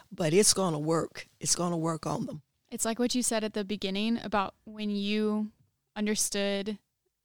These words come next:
Speaker 2: what it meant to follow Jesus in a real radical way f-, when you were, you know, in your early twenties.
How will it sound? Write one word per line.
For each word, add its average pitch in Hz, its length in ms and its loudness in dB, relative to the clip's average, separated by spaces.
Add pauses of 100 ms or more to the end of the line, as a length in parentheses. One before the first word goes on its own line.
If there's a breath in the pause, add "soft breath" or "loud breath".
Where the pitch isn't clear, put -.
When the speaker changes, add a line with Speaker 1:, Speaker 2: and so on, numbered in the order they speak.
Speaker 2:
what 208 160 -4
it 202 60 0
meant 196 160 0
to 214 80 -2
follow 196 260 -4
Jesus 202 540 0 (420)
in 214 100 -2
a 202 180 0
real 202 600 0
radical 190 460 0
way 190 340 0
f-, 226 120 -6 (140)
when 208 180 -4
you 196 100 -2
were, 185 160 -2
you 202 180 -4
know, 190 140 -2
in 196 120 -2
your 196 120 -2
early 190 200 0
twenties. 214 480 0